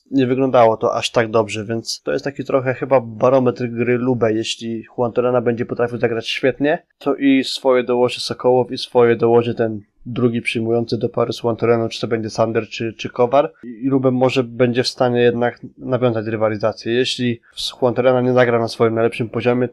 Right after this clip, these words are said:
to trudno mi uwierzyć, że któryś inny siatkarz Lubę będzie w stanie wziąć na swoje barki cały ogromny ciężar gry tego zespołu. Także raczej nie spodziewam się sensacji w tym turnieju.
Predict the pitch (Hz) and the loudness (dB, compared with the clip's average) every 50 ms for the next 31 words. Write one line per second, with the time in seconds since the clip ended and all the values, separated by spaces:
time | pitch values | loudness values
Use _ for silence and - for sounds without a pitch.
0 | _ - - 123 120 120 117 110 _ - - 135 131 117 117 117 113 113 113 110 | _ 0 2 4 4 2 2 -4 _ -6 -2 -2 0 0 0 0 0 0 0 2
1 | 113 117 113 110 107 113 - - 127 117 110 107 101 120 120 117 110 - 123 120 | 0 0 0 -2 -6 -10 -6 -4 -2 -2 -2 -2 -4 -4 -4 -2 -2 0 -2 -2
2 | - - 123 104 104 120 120 113 120 117 117 117 117 120 113 - - - 120 117 | -2 -4 -6 -4 -4 -2 0 2 2 2 2 0 0 -2 -4 -4 0 0 2 2
3 | 120 120 120 - _ - 120 127 120 110 120 113 - - 120 117 117 117 107 - | 2 0 -2 -4 _ -6 -2 -2 -2 -2 -4 -8 -4 0 2 2 2 2 0 -2
4 | _ _ _ - - 123 120 117 - 123 120 - _ - - 131 123 123 120 120 | _ _ _ 0 2 2 2 2 -2 -8 -8 -8 _ -6 0 2 4 4 4 2
5 | 120 117 - - - 135 127 113 117 120 120 117 113 113 117 113 - - - - | 0 -2 -4 -6 -6 -6 -4 0 0 0 0 0 -2 -2 -4 -4 -6 -10 -8 -4
6 | - 120 120 113 107 113 113 113 113 110 _ - 127 120 123 127 127 113 104 - | -2 0 0 0 0 2 2 2 0 -2 _ -10 -4 -2 2 2 2 2 0 -2
7 | _ - - - - _ _ - 123 113 113 110 110 110 - - - 107 101 101 | _ -16 -16 -16 -16 _ _ -8 -6 -4 -4 -4 -6 -8 -8 -6 -4 -4 -4 -4
8 | 101 101 104 110 110 104 117 120 117 - _ _ _ _ - 139 147 147 143 139 | -6 -8 -10 -10 -6 -2 0 -2 -2 -2 _ _ _ _ -6 0 4 4 4 4
9 | - 127 120 120 - - - 117 117 110 107 104 98 - - - - 123 104 - | 4 0 0 0 -4 -4 -4 -2 -2 -2 -2 -4 -8 -8 -8 -6 -6 -6 -6 -6
10 | 113 110 - 139 135 - 123 113 - 127 113 117 120 120 139 160 175 | -6 -8 -8 -10 -8 -8 -6 -6 -4 -4 -2 0 0 2 2 2 0